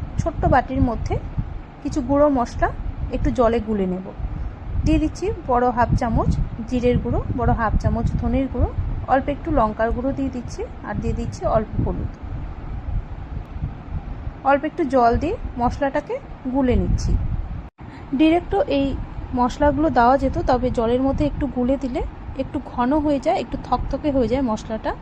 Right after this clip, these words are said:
আর একটু আগে যদি মশলাগুলোকে জলের মধ্যে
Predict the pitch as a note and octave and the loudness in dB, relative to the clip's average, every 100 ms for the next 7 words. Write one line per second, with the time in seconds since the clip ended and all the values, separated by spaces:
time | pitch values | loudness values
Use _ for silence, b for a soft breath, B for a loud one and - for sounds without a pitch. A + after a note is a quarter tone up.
0 | B B B B - B3 A3+ B3 C#4 - | B B B B -2 0 2 2 2 4
1 | D4+ B3 C4+ D4+ D#4+ E4 A#3+ - C#4 C4 | 6 6 4 0 0 2 2 2 0 2
2 | C#4 C#4 G#4+ C#5+ B3+ B3 A#3+ B3 A#3+ C4+ | 0 0 -6 -6 -2 2 4 2 0 0